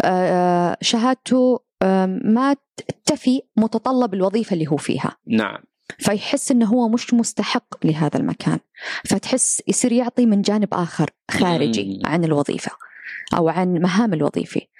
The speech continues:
Speaker 1: فهنا راح تدخل في حيط مليون في المية. أنت، أنت كافي دامك وصلت في هذا المكان، أنت كافي، مهاراتك كافية. وبالعكس وجودك في ال-، في مكتبك أو وجودك في الميدان اللي ك-، مكلف أنت فيه هو اللي راح ينميك.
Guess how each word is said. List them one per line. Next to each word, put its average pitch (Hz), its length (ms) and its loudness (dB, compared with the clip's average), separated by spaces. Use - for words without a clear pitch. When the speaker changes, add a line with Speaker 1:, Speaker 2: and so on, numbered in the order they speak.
Speaker 1:
فهنا 254 580 4
راح 220 180 -2
تدخل - 340 -2
في - 140 -2
حيط 202 280 -2
مليون 180 260 2
في - 80 -4
المية. 156 280 2
أنت، - 240 0
أنت 233 280 0
كافي 196 460 0
دامك 196 280 0
وصلت 214 240 0
في 202 100 0
هذا 196 140 0
المكان، 190 320 0
أنت 180 140 2
كافي، 180 420 0
مهاراتك 185 500 2
كافية. 170 480 0
وبالعكس 190 640 0
وجودك 277 460 2
في - 160 -4
ال-، 208 220 2
في 262 220 2
مكتبك 202 520 0
أو 190 180 0
وجودك 233 380 0
في 233 100 -2
الميدان 202 680 2
اللي 180 280 2
ك-، - 320 -4
مكلف 214 640 0
أنت 233 160 2
فيه 226 280 0
هو 339 140 4
اللي 240 180 2
راح 214 160 -2
ينميك. 185 600 0